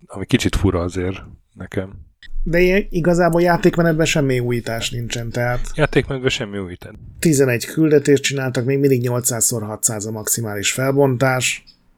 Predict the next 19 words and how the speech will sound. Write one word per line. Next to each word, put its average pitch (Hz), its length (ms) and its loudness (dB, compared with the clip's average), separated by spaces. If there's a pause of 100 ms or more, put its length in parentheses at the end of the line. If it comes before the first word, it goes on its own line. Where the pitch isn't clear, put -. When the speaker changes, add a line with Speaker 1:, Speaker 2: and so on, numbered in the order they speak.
(520)
Speaker 2:
Egy 151 300 4
újdonságot 135 640 4
tettek 127 320 0
bele, 131 140 2
egy 123 140 0
deathmatch 131 420 -2
módot, 135 300 2
amit 135 220 2
én 135 60 2
nem 139 140 2
próbáltam 123 520 2
ki, 135 100 0
de 127 100 4
így 123 80 4
látatlanban 113 680 -2
egy 107 140 -6
baromságnak 98 880 -4
minősítem 98 640 -8
a 92 200 -14